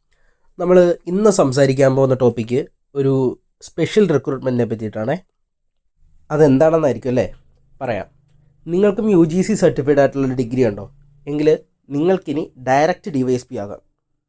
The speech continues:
സാധാരണഗതിയിൽ കേരള പോലീസിൽ ഡി വൈ എസ് പി ആയിട്ടുള്ളവരൊക്കെ, അല്ലെങ്കിൽ ഇപ്പോൾ ഇരിക്കുന്നവരൊക്കെ ഒരു ഓരോ സ്റ്റേജ് കഴിഞ്ഞിട്ടായിരിക്കും പോകുന്നത്. അതായത് ഓരോ സ്റ്റേജിൽ നിന്ന് പ്രൊമോഷൻ കിട്ടിയായിരിക്കും ഡി വൈ എസ് പി ആകുന്നത്.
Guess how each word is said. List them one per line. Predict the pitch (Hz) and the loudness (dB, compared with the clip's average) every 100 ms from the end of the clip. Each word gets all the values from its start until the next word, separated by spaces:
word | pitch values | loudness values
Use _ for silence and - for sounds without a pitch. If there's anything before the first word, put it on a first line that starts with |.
| _ | _
സാധാരണഗതിയിൽ | 131 131 147 165 165 151 143 - - _ _ _ | -8 -2 0 2 4 4 2 -2 -10 _ _ _
കേരള | 135 135 151 | -4 0 0
പോലീസിൽ | 147 160 156 156 160 | 2 2 2 0 0
ഡി | 139 | 2
വൈ | 135 147 | 4 2
എസ് | - | 2
പി | 160 | 0
ആയിട്ടുള്ളവരൊക്കെ, | 147 139 139 151 143 123 - 139 - - 127 | 2 2 2 2 4 2 0 -4 -8 -12 -6
അല്ലെങ്കിൽ | 135 135 139 | -4 -2 -2
ഇപ്പോൾ | 135 156 | 2 2
ഇരിക്കുന്നവരൊക്കെ | 127 156 170 165 135 - 123 - - - - - - - | 2 0 4 4 2 -2 -8 -10 -18 -20 -20 -20 -20 -10
ഒരു | 117 147 156 | -2 2 4
ഓരോ | 165 165 180 | 6 6 6
സ്റ്റേജ് | 185 - 160 185 190 | 4 4 4 4 4
കഴിഞ്ഞിട്ടായിരിക്കും | 160 143 139 139 127 120 139 - - - - - | 4 2 4 2 2 -2 -6 -8 -20 -20 -20 -12
പോകുന്നത്. | 139 131 120 117 | -4 -2 -2 0
അതായത് | 131 143 147 180 - - - - | 2 4 2 -2 -4 -10 -8 -4
ഓരോ | - 185 190 185 - | 2 4 4 2 -2
സ്റ്റേജിൽ | - 180 170 185 | 2 4 4 2
നിന്ന് | 180 | 0
പ്രൊമോഷൻ | 165 156 170 208 | 2 4 4 4
കിട്ടിയായിരിക്കും | 175 156 151 139 160 | 2 4 4 4 2
ഡി | 147 135 | 4 4
വൈ | 139 | 4
എസ് | - | 4
പി | 156 | 2
ആകുന്നത്. | 120 127 113 107 | 4 2 0 -4